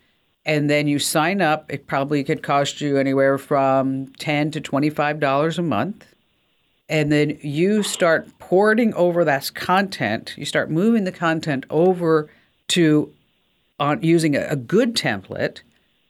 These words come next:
that we know that will be, this is one of the benefits of signing up and using a website development,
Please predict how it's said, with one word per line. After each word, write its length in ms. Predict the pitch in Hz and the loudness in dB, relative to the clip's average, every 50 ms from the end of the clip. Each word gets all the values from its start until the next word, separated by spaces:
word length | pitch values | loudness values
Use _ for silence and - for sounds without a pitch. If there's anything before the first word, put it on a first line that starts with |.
| _ _ _ _ - | _ _ _ _ -8
that 400 | 139 147 143 143 143 - - - | -4 -2 0 0 0 -2 -2 0
we 180 | 151 151 151 | 0 2 2
know 440 | 156 160 165 165 175 170 175 180 170 | 2 2 2 4 4 4 4 4 4
that 160 | 160 147 - | 2 2 2
will 120 | 160 156 147 | 2 0 0
be, 360 | 139 147 147 143 139 139 135 | 0 0 2 2 2 2 0
this 240 | - 147 151 - 151 | 0 -2 -4 -4 -4
is 100 | 147 143 | -4 -2
one 140 | 143 139 | 0 0
of 60 | 135 127 | 2 0
the 40 | |
benefits 480 | 117 - 147 160 165 156 156 139 117 - | 0 0 0 0 0 0 -2 -4 -2 -2
of 180 | 131 120 120 - | -4 -4 -4 -6
signing 440 | - - 147 139 131 127 127 139 | -4 -2 -2 -2 -2 -2 -2 0
up 160 | 156 151 156 139 | -2 -2 0 -2
and 160 | 120 123 131 | -4 -2 -2
using 420 | 175 220 254 247 208 190 160 151 - - | 0 0 2 2 2 0 -2 -2 -4 -4
a 160 | 135 139 135 | -2 -2 -2
website 540 | 135 139 139 139 143 - 160 143 135 139 - | 0 0 0 0 -2 -2 -4 -4 -4 -4 -6
development, 640 | 135 120 127 139 147 151 143 - - 113 - - | -8 -4 -2 -2 0 -2 -2 -6 -8 -12 -14 -14